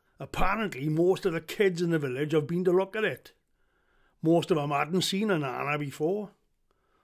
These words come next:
Thought they were imaginary, you know. Made up, you know, like, like cowboys and Indians or something." "Cowboys and Indians aren't made up,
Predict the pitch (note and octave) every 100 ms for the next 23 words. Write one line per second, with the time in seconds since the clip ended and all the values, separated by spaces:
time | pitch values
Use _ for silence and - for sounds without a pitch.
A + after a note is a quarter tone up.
0 | _ D3 D#3 F3+ F#3 F#3 F3 E3+ E3+ F3
1 | G#3 G3+ F#3+ E3+ D#3+ A#3 A3+ - _ _
2 | _ _ _ _ - F3+ G3+ A3+ A3+ _
3 | _ - - B3 F3+ F#3 G3 F#3 _ _
4 | _ _ _ G3 - G#3 G#3 A3 A3+ A3+
5 | G#3 G#3 G3+ G3 A#3 G#3+ F3+ F3 F3+ D#3+
6 | C#3+ A#2+ _ _ _ _ _ _ _ _
7 | _ _ _ _ _ _ _ _ _ -
8 | F3+ E3 F#3 F3+ D#3 B2 A2 A2 A#2+ C#3
9 | D#3+ A3 F#3+ D3+ B2 G#2+ G2